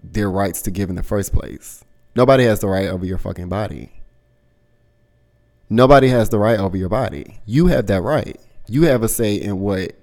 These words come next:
you get to do and don't get to do with your body.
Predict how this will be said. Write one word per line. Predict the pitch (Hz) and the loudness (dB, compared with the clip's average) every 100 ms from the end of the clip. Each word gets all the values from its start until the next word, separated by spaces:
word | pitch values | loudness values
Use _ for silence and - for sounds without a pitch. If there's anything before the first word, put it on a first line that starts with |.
| _ _ _ _ _ - | _ _ _ _ _ -16
you | 98 123 147 120 107 | -4 0 2 0 -2
get | 92 104 120 - | -4 0 0 -2
to | 120 | -4
do | 98 110 107 | -2 -2 0
and | - 95 95 - - - - - | -2 -4 -4 -8 -14 -20 -16 0
don't | 113 110 | 2 4
get | 95 98 | 0 -4
to | - | -4
do | 98 92 | -2 -2
with | 90 | -2
your | 98 95 | -4 -2
body. | 131 110 65 | -4 -6 -10